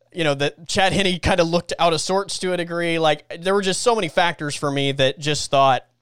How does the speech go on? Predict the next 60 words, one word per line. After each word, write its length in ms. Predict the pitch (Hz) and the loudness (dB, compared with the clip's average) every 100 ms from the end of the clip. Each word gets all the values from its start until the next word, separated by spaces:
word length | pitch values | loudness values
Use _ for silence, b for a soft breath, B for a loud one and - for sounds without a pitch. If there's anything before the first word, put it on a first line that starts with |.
| _ _ _ _ | _ _ _ _
"There's 200 | 170 165 | -8 -2
no 140 | 226 208 | 2 4
way 180 | 180 165 | 4 2
they're 180 | 143 | 0
actually 320 | 147 160 - 151 | -2 -4 -4 -4
going 200 | 143 120 | -4 -4
to 60 | |
snap 280 | - 151 151 | -4 -4 -2
this." 140 | 131 135 | -4 -4
And 80 | |
when 80 | 143 | 0
there 100 | 180 | 2
were 80 | 208 | 2
five 240 | 175 156 | 2 2
seconds 400 | - 240 214 156 | 2 0 0 -2
left, 220 | 135 127 143 | 0 2 0
I 80 | |
thought, 320 | 143 143 131 _ b b b - | 2 2 0 _ b b b 0
"Okay, 300 | 247 180 160 | 2 4 2
they 120 | 170 | 2
tried 220 | - 185 | 2 0
to 60 | 160 | 2
draw 200 | 156 151 | 2 4
him 60 | |
off 160 | 147 143 | 4 0
sides. 420 | - 135 135 127 | 2 2 2 -2
Now 140 | 135 135 | -2 -2
they're 140 | 131 | -4
just 160 | 131 143 | -6 -6
gonna, 160 | 123 | -6
like, 260 | 120 117 - | -4 -6 -6
take 160 | 131 | -8
the 80 | - | -8
penalty 460 | 117 123 120 113 110 | -8 -8 -6 -8 -8
and 120 | 107 | -10
punt 340 | 143 127 117 113 | -8 -6 -6 -8
or 40 | |
whatever." 520 | 104 113 127 107 101 b b b b b - | -2 0 0 -2 -10 b b b b b -4
And 120 | 190 | 0
then 60 | 196 | 2
when 80 | |
the 80 | 185 | 2
ball 220 | 165 240 | 4 6
was 120 | 262 175 | 4 2
snapped, 380 | 175 196 196 - | 0 0 0 0
I 120 | 180 | -2
literally, 520 | 170 196 208 185 143 | 0 4 4 4 4
I'm 100 | 143 | 4
not 120 | 165 | 4
even 140 | 180 160 | 2 2
kidding 260 | 170 147 | 0 0
you, 300 | 131 120 135 - - _ _ | -2 -6 -12 -18 -20 _ _
the 240 | 165 147 156 | -8 -4 -2
first 340 | - 220 214 | 2 2 2
thing 120 | 202 | -2
in 60 | 180 | 0
my 120 | 165 | 0
mind 260 | 156 156 151 | 2 0 -2
was 140 | 143 | -2
like, 200 | 143 | -2